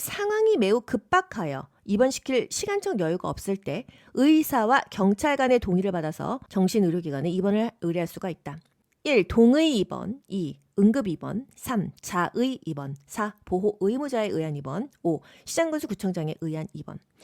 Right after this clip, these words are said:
정답은요? 응급 입원이죠. 다른 사람에게 해를 끼칠 수 있고 상황이 매우 급박해서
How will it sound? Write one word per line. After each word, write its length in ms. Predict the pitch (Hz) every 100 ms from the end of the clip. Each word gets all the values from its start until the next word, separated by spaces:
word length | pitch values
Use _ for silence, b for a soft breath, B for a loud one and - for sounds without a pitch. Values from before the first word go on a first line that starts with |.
| b b
정답은요? 640 | 170 156 160 147 277 302 _ _ -
응급 300 | 285 339 226
입원이죠. 640 | 175 175 143 139 254 156 - b b b b b b b
다른 240 | - 254
사람에게 400 | 302 320 311 311
해를 380 | 330 - 523 480 -
끼칠 300 | 349 - 330
수 160 | -
있고 460 | 240 - - 381 415
상황이 340 | - 415 403
매우 220 | 285 233
급박해서 920 | - - - 302 - 175 - 285 175